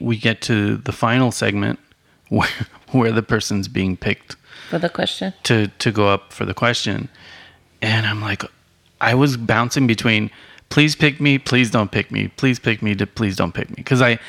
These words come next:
Speaker 1: sort of wanted to be on the show 'cause I thought, "Well, how cool as a
Speaker 2: Yeah.
Speaker 1: fan to be on the show." Uh, but then I was like,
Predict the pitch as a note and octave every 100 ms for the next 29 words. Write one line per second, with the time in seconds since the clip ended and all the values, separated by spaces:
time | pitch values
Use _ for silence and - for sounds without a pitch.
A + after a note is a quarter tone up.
0 | - - - A#2+ C3 D3+ C#3+ C3+ C#3 C3
1 | B2+ A#2 A2+ A2+ B2+ _ - A#2+ - A2+
2 | A2 G#2+ G#2+ - G2 G2 - _ - G2+
3 | - G2 F2+ - G#2+ G2 G2+ - G2+ G2
4 | D#3+ G#2+ G2+ F#2+ G#2+ G#2+ F#2 F#2+ - A2
5 | C#3 - - - - - - - _ -
6 | A#2 G#2+ G#2 A#2 A2+ A2 G2 F#2